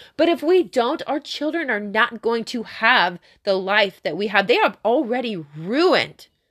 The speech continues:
our children's childhood. They have scarred our children beyond belief for some. Some children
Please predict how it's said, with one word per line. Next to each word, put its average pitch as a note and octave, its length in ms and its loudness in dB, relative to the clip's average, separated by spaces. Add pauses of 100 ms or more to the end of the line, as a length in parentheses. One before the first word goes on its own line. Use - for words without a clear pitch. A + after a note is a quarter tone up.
(540)
our A3 180 6
children's A3 480 -4
childhood. G3+ 420 0
They D#4+ 100 2
have D#4 120 0
scarred C4+ 880 2 (280)
our A#3+ 160 4
children G#3 500 -6 (500)
beyond C4+ 760 4 (840)
belief A#3 540 0
for G#3+ 180 0
some. F3 320 -2
Some A#4 280 0
children G3+ 640 4